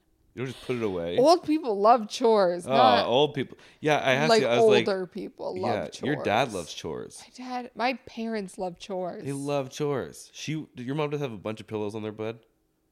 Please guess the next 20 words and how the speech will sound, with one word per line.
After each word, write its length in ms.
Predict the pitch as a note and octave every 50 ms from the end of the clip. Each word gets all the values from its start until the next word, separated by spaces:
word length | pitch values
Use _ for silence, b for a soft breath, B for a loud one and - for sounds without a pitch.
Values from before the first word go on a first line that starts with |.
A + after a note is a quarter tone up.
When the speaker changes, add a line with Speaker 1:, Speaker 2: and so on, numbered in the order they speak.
| - -
Speaker 1:
on 20 |
their 100 | G2+ G#2
bed. 220 | G#2 G#2+ A2 A#2 - _ _ _ _ _ _ -
Speaker 2:
Yeah. 220 | G#3+ A3+ A#3+ - - _ _ _ _ _ _ _ _ _ -
Speaker 1:
Yeah, 220 | - C#3 D#3+ D3
of 100 | G#2+ F#2+
course 260 | - - F3+ F3 E3+ -
they 100 | A#2+ G2+
would. 320 | F2+ E2+ D2 C2 - - _ _ _ _ _ _ -
They 80 | - A#2+
Speaker 2:
Yeah. 140 | B2+ B2
Speaker 1:
love 280 | B2 C3 C3 C3 B2 A#2+
chores. 540 | - - C#3+ C#3 C3+ A#2 F#2+ D#2 D2+ E2 F2+
Speaker 2:
They 60 | A3+
have 60 | A#3 A3+
so 180 | - - C4
many 160 | B3 B3 A#3+
blankets. 540 | A#3 G#3 A3 A3+ A#3+ A#3 - A3 D#3 - _
Speaker 1:
That's 240 | - A#2+ B2 - -
insane. 600 | A#2 A2 G2+ - - A2 G#2+ G#2 F#2+ D#2+ C#2+ C2